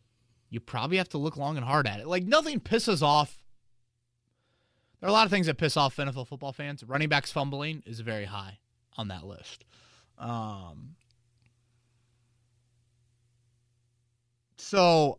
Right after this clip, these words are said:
I, I don't know if it's as black and white, though. Like, how much will they not regret re-signing Mack? Like, again,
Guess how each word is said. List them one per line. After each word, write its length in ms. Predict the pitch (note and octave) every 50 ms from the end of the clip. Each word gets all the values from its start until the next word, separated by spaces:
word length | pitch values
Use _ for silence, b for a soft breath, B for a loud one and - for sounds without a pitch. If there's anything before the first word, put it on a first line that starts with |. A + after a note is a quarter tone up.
| - -
I, 220 | A#2+ C#3 C3 A2 - - _ _ _ _ b b b b b b b b b b b b b F3
I 60 | F#3
don't 160 | F3 C4+ C4+
know 80 | B3 A3+
if 80 | F#3+
it's 100 | G3+ D#3+
as 140 | F#3 D#3+ B2
black 240 | C3+ C3+ C3 C3+ A#2
and 100 | A#2+ A2
white, 240 | G#2 G2 G2 F#2+ _
though. 200 | - C#2+ - F#2+ A2+ C3+
Like, 400 | - B2+ B2+ B2 A#2+ _ - - _ _ _ _ _ _ _ _ _ _ _ _ _ _ _ _
how 120 | - B2+
much 220 | C3+ B2+ A#2+ -
will 160 | A#2+ G#2+ G#2+ G#2+
they 140 | G#2+ G#2
not 280 | G#2 G#2+ A2 A#2 G#2+ E2
regret 520 | A2 A2 G2 G2 A2 A2 G#2+ G#2+ A2 - _ _ _ _ _ _ _ _ _ _ _ _ _ _ _ _ _ _ _ _ _ _ _ _ _ _ _ B2
re-signing 640 | A#2+ A#2 A2+ - - A#2+ A2 A2+ A2 A2 A2 G#2 G2+
Mack? 400 | G#2 G#2 G#2+ A2 A#2 A#2+ - -
Like, 260 | C3 C#3 - _ - -
again, 400 | C#3+ C#3+ G3 A3 A3 C#3 A2+